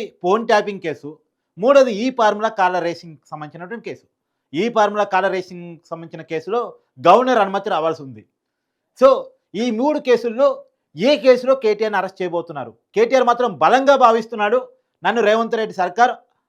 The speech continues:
అరెస్ట్ చేయబోతుంది, రేవంత్ రెడ్డి నన్ను బలంగా అరెస్ట్ చేయాలని చూస్తున్నాడు అనేటువంటి విషయాన్ని స్వయంగా కేటీఆర్ ఇప్పటికే చాలాసార్లు వాళ్ళ కార్యకర్తలు చెప్పున్నాడు,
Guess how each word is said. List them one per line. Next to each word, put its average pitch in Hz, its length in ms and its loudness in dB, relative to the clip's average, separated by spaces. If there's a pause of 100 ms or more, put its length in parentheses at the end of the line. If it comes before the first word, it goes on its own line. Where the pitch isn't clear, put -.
(140)
అరెస్ట్ 226 260 -2
చేయబోతుంది, 180 880 -4 (300)
రేవంత్ 226 360 0
రెడ్డి 233 200 0
నన్ను 190 200 -4
బలంగా 226 300 0
అరెస్ట్ 202 280 -2
చేయాలని 202 300 -4
చూస్తున్నాడు 202 580 -6
అనేటువంటి 180 340 -10
విషయాన్ని 226 300 -8 (380)
స్వయంగా 269 340 4
కేటీఆర్ 240 440 0 (220)
ఇప్పటికే 240 300 0 (160)
చాలాసార్లు 233 600 -2 (140)
వాళ్ళ 175 140 0 (100)
కార్యకర్తలు 202 520 0
చెప్పున్నాడు, 165 440 -10